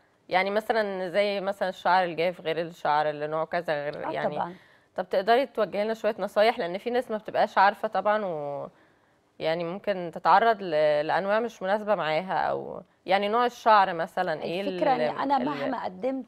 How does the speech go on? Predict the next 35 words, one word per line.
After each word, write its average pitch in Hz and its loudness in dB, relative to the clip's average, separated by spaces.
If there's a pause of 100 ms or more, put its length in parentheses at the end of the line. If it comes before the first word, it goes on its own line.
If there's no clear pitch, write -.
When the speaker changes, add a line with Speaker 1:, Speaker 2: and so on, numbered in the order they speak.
Speaker 1:
آه. 170 4
Speaker 2:
النصيحة 226 -6
للكلاين 240 -4
مش، - -6 (800)
يعني 196 2
معلش 196 2
Speaker 1:
آه. 320 0
Speaker 2:
سوري، 302 2
بتخش 311 -8
مركز 277 0
التجميل 240 -6
مش 254 -4
عارفة 226 -2 (540)
إيه 254 0
اللي 262 -4
بيتحط 220 -10
في - -20
الطبق 190 -4 (440)
Speaker 1:
مم. 190 -16
Speaker 2:
أو 190 4
إيه، 196 -2
فده 214 0
لازم 320 4
تدخل 302 -4
حاجة 285 -2
مركز 247 -2
أولًا 233 2
موثوق 233 -8
فيه، 208 -8
هي 196 -4
عارفة 240 2
هي 214 -2
هتشتغل 220 -2
في - -16
إيه 233 -6